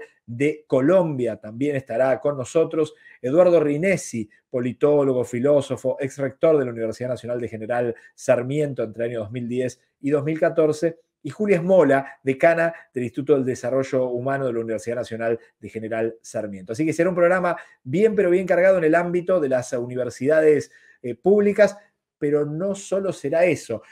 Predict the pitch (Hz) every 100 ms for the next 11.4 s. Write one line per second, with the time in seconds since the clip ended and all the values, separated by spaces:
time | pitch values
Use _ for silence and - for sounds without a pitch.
0 | _ - - 175 196 247 247 190 247 208
1 | 180 135 117 - 135 180 202 - 135 151
2 | 151 139 147 156 170 170 _ - 135 131
3 | 147 160 160 131 135 135 156 147 117 101
4 | - _ - 113 180 175 120 - 143 165
5 | 170 170 - 113 113 - - 151 185 180
6 | _ _ _ 110 139 170 151 135 - 101
7 | 85 87 _ _ - 135 131 127 143 160
8 | 151 135 147 170 196 - _ _ - 139
9 | 107 - - 139 156 131 135 123 143 135
10 | 131 120 135 165 170 - _ - - 147
11 | 147 151 151